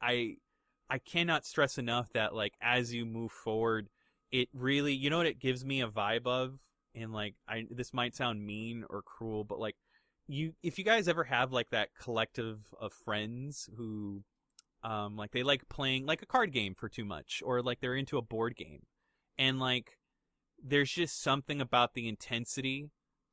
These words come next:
of getting into the game that kinda turns you off to the point where, like, you don't even feel like playing anymore, but the one friend who's just way too into it, who's just like, "No," almost either guilting you or, like,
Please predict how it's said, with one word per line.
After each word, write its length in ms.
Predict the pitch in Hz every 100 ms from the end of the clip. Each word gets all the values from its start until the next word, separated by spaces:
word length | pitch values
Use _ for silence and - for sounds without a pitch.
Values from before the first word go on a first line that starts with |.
| -
of 260 | 113 110
getting 300 | - 117 117
into 260 | 110 113 127
the 80 | 110
game 380 | 107 104 120 113
that 180 | 101
kinda 240 | - 113 107
turns 380 | - 113 110 104
you 140 | 101
off 260 | 95 110 -
to 80 | -
the 80 | 110
point 440 | - 127 127 127
where, 220 | 123 117
like, 280 | 110 107 104 _ _ _ _ _
you 200 | - 135
don't 220 | 143 151 160
even 220 | 143 123
feel 220 | - 131
like 200 | 110 -
playing 380 | - 110 113 123
anymore, 540 | 135 143 147 160 165 - _ _ -
but 380 | 113 120 113 - -
the 160 | 123
one 480 | 113 113 123 127 131
friend 460 | - - 127 120 110
who's 180 | 117 -
just 200 | 110 - 117
way 300 | 123 120 120
too 260 | 113 - 110
into 320 | 107 120 135
it, 80 | 143
who's 100 | 117
just 140 | 117 117
like, 120 | 107 139
"No," 480 | 202 269 92 131 - _ _ _
almost 460 | 139 147 160 135 - -
either 260 | 123 117
guilting 500 | 104 - 117 123 147
you 320 | 151 170 170 156
or, 200 | 117 113
like, 220 | 110